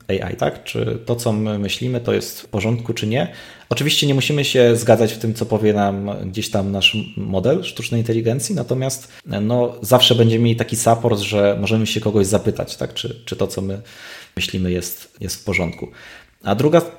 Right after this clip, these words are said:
taka sytuacja, to podoba mi się takie rozwiązanie, sam kiedyś o, o czymś takim myślałem, żeby w samochodach wdrożyć taki system monitorowania oczu.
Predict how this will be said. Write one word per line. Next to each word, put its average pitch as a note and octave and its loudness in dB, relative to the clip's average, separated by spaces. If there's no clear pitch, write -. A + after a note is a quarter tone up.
taka B2+ -2
sytuacja, D3 0
to B2+ -2
podoba B2 0
mi C3+ 0
się B2+ -2
takie A#2+ 0
rozwiązanie, A#2 2
sam D3 0
kiedyś C#3 2
o, - 4
o A#2+ -6
czymś A#2 -4
takim A#2 0
myślałem, A2+ 4
żeby G#2+ 2
w G#2 -4
samochodach A#2 2
wdrożyć A#2 2
taki A2+ -2
system - -2
monitorowania A2 4
oczu. F#2+ -6